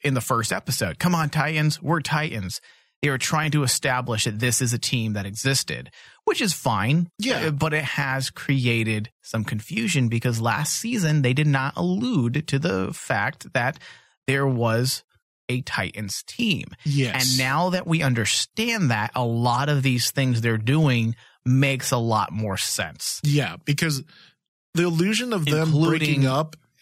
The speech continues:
Speaker 2: it had to be a major breakup, why they never mentioned it.
Speaker 1: Right, and that being Slade, I'm, I'm assuming it's Slade. I mean, that much is clear. You know, Hank Hall and Wonder Girl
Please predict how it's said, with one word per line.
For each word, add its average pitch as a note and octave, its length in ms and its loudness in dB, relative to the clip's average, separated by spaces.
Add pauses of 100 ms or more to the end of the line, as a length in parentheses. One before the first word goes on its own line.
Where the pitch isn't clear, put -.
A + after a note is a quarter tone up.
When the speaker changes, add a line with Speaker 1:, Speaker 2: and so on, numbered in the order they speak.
(140)
Speaker 2:
it D3+ 200 2
had D3 300 -2
to - 80 -4
be C#3+ 180 2
a - 20 0
major B2+ 400 -2
breakup, A#2 600 -4
why A#2+ 240 -2
they B2 140 0
never A2+ 200 -4
mentioned A2 480 -6
it. - 140 -20
Speaker 1:
Right, D#3+ 240 0
and C3+ 220 2
that C3 260 -2
being B2 260 2
Slade, B2+ 640 0
I'm, A2+ 340 -2
I'm A#2 140 -2
assuming C#3+ 480 0
it's G#2+ 160 -2
Slade. A2+ 420 -2
I A2 40 -2
mean, A#2+ 180 2
that B2 180 -2
much C3 220 -2
is G#2+ 140 -2
clear. D3 520 0
You C#3 80 0
know, C3+ 120 0
Hank C3+ 280 -2
Hall C3 220 0
and B2 120 -2
Wonder D3+ 260 0
Girl B2 340 0